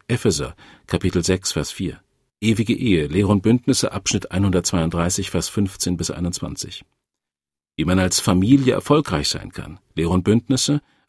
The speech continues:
Abschnitt achtundachtzig, Vers einhundertneunzehn bis einhundertsechsundzwanzig.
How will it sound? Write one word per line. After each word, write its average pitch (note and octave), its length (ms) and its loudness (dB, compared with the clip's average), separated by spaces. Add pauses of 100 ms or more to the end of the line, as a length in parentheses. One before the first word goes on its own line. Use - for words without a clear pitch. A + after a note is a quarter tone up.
Abschnitt - 400 -2
achtundachtzig, - 720 -4
Vers - 300 -2
einhundertneunzehn G2+ 880 0
bis G2 200 -2
einhundertsechsundzwanzig. F#2+ 1300 -2